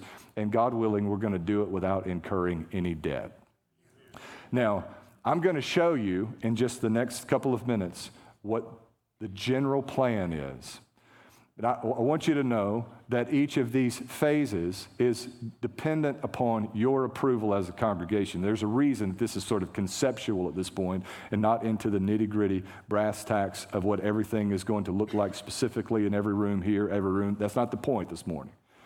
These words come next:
The point is acknowledging where the needs exist and forecasting financially so that we're able to address those needs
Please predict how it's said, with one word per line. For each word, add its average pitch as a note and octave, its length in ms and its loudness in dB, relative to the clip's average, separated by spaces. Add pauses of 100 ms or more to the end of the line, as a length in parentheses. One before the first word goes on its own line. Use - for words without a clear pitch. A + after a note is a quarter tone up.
(300)
The A#2 100 0
point D#3 280 2
is C#3+ 140 0
acknowledging C3 640 2
where D3+ 320 4
the D#3 140 0
needs D3 400 2
exist A#2 760 -2 (500)
and A2+ 140 -2
forecasting C#3+ 880 0
financially B2+ 760 2
so B2+ 300 2
that B2 140 0
we're A#2+ 200 0
able B2 320 2
to B2 220 0
address A#2+ 480 0
those B2 300 2
needs G2 500 0